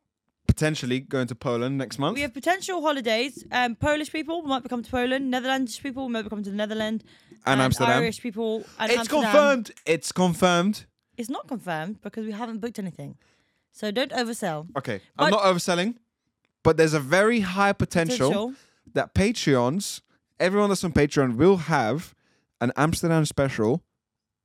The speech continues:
Speaker 1: in June.
Speaker 2: In June.
Speaker 1: Or July, because
Speaker 2: It's
Speaker 1: we
Speaker 2: July,
Speaker 1: are
Speaker 2: it's
Speaker 1: go-,
Speaker 2: July.
Speaker 1: because we're also going Netherlands before that, so that will probably be the
Speaker 2: Netherlands
Speaker 1: Patreon
Speaker 2: twice.
Speaker 1: special. Oh no, wait, shit, yeah. Well, that's the first one, yeah.
Speaker 2: What do you mean the first one?
Speaker 1: Wait, what?
Speaker 2: What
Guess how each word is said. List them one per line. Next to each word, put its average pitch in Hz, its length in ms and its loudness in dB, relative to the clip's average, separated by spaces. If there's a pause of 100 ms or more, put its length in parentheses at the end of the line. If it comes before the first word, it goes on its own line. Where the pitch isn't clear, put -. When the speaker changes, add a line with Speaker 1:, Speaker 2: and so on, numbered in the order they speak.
(160)
Speaker 1:
in 113 160 4
June. 101 400 0 (140)
Speaker 2:
In 185 100 -10
June. 156 240 -16 (500)
Speaker 1:
Or 190 140 10
July, 190 640 4
because 131 240 2
Speaker 2:
It's 123 60 0
Speaker 1:
we 147 40 8
Speaker 2:
July, 156 180 6
Speaker 1:
are 156 180 8
Speaker 2:
it's 147 100 -2
Speaker 1:
go-, 156 80 6
Speaker 2:
July. 151 200 0 (140)
Speaker 1:
because 139 300 0
we're 156 100 6
also 160 260 4
going 143 280 4
Netherlands 123 360 2
before 120 360 4
that, 98 180 -2
so 127 140 -4
that 135 180 4
will 127 80 0
probably 117 260 2
be 113 160 0
the 113 140 -2 (240)
Speaker 2:
Netherlands 254 320 -2
Speaker 1:
Patreon 214 200 0
Speaker 2:
twice. 190 160 -2
Speaker 1:
special. - 200 -12 (1300)
Oh 175 100 4
no, 220 80 2
wait, 208 180 2
shit, 196 240 -2
yeah. 208 320 2 (460)
Well, 180 100 -2
that's 208 160 0
the 208 100 -2
first 277 320 2
one, 120 200 -2
yeah. 131 360 0
Speaker 2:
What 262 100 -14
do - 0 -
you 349 80 -14
mean 320 80 -8
the 226 60 -6
first 180 300 -10
one? 156 220 -14 (800)
Speaker 1:
Wait, 147 160 2
what? 175 160 0
Speaker 2:
What 226 100 -10